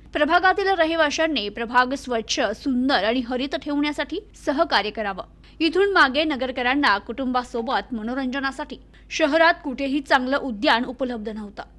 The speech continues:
मात्र आमदारांनी शहरातील उद्यानांना पुनर्जीवित केलं, असं ते म्हणाले. दरम्यान अभिनेत्री सुरभी हंडे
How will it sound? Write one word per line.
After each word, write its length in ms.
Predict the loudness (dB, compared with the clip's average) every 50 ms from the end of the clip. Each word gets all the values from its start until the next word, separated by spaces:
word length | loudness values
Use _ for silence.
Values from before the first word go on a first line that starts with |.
| -20 -20 -20 -20 -14 -10
मात्र 300 | -8 -8 -8 -6 0 2
आमदारांनी 640 | 2 2 2 0 -4 -4 -4 -2 -2 -2 -4 -6 -6 -12 -20 -20 -18 -12
शहरातील 520 | -2 0 2 4 6 6 6 6 4 2 0
उद्यानांना 600 | 0 0 2 2 4 4 4 4 6 6 4 4
पुनर्जीवित 580 | 4 0 -2 -2 -2 -2 -2 -2 -4 -4 -6 -8 -6
केलं, 280 | -6 -4 -2 -2 -2 -2 -4 -10 -14 -10
असं 200 | -10 -10 -8 -10
ते 120 | -12 -10 -12
म्हणाले. 360 | -10 -10 -8 -10 -10 -12 -14 -16 -20 -20 -20 -20 -20 -20 -20 -10 -6
दरम्यान 400 | -4 -4 0 2 2 2 2 -2 -8 -14 -20 -20 -10 2
अभिनेत्री 560 | 4 4 4 4 4 4 4 2 4 2 0 0
सुरभी 380 | 2 0 -2 -2 0 -2 -2
हंडे 340 | 0 0 -2 -2 -2 -4